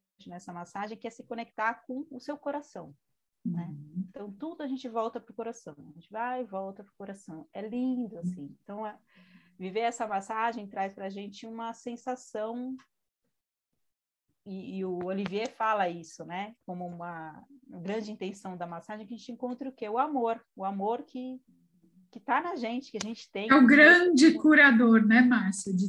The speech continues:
Speaker 1: Isso.
Speaker 2: tudo, né?
Speaker 1: Então, é, é
Speaker 2: Uhum.
Speaker 1: muito lindo, assim, não tem nem muito como explicar, né?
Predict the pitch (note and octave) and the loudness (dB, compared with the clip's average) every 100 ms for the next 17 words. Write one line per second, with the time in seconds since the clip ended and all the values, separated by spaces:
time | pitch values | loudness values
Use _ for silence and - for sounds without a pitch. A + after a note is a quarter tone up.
0 | G#3 G3+ F3 F3 E3 E3 E3 G#3 B3 B3 | -2 -6 -8 -8 -14 -14 -8 -6 -4 -6
1 | B3 _ _ - G3 G3 G3+ F#3 G#3+ C4 | -8 _ _ -4 -2 0 0 -2 -4 -8
2 | E4+ F#4 E4+ D#4+ A3 G3 G3 F3+ F3+ G3+ | -10 -10 -6 -4 -4 -8 -14 -14 -14 -14
3 | G3+ A#3+ C#4 C#4 C4 B3+ - A3+ - - | -12 -10 -10 -2 0 0 -4 -8 -4 0
4 | G#3 B3 A#3 A3 | 2 2 0 -2